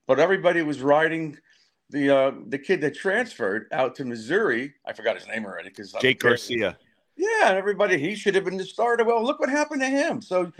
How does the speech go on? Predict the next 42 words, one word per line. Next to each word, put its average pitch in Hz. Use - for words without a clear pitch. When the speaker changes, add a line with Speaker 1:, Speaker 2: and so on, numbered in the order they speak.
Speaker 1:
you 226
Speaker 2:
Yeah. -
Speaker 1:
never 247
can 175
tell 165
what 113
these 135
guys 135
can 107
do. 101
They 131
bring 185
in 180
defensive 160
backs. 147
Uh, 95
the 87
kid 143
from 123
Iowa, 143
gone. 98
The, 117
the 139
young 165
kids 175
from, 123
from 110
the, 113
uh, 104
Fort 156
Myers 147
area, 151
gone. 110
Speaker 2:
Right. 80
Speaker 1:
They 127
bring 170
in 170
a -
bunch 151
of 127
other 151
transfers. 156